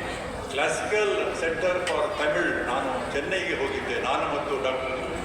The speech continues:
ಹನುಮಂತಯ್ಯನವರು, ನಾವು ಒಂದು ನಿಯೋಗ ಹೋಗಿದ್ದೆವು. ಅಲ್ಲಿ ಅವರ ಪ್ರಾಚೀನ ತಮಿಳು ಕವಿಗಳ ಬಗ್ಗೆ ಮಲ್ಟಿಮೀಡಿಯಾ ಮಾಡಿಬಿಟ್ಟು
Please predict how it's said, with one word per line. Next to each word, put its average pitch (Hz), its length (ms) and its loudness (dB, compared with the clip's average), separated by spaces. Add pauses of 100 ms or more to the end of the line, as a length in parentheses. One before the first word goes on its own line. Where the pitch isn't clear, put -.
(120)
ಹನುಮಂತಯ್ಯನವರು, 139 680 0 (120)
ನಾವು 113 240 0
ಒಂದು 110 160 -2 (420)
ನಿಯೋಗ 156 220 0 (100)
ಹೋಗಿದ್ದೆವು. - 420 -2 (560)
ಅಲ್ಲಿ 156 260 4 (480)
ಅವರ 151 140 4 (120)
ಪ್ರಾಚೀನ 170 440 4 (120)
ತಮಿಳು 185 320 2
ಕವಿಗಳ 180 300 2 (140)
ಬಗ್ಗೆ 165 240 2 (500)
ಮಲ್ಟಿಮೀಡಿಯಾ 190 760 0 (280)
ಮಾಡಿಬಿಟ್ಟು 170 540 2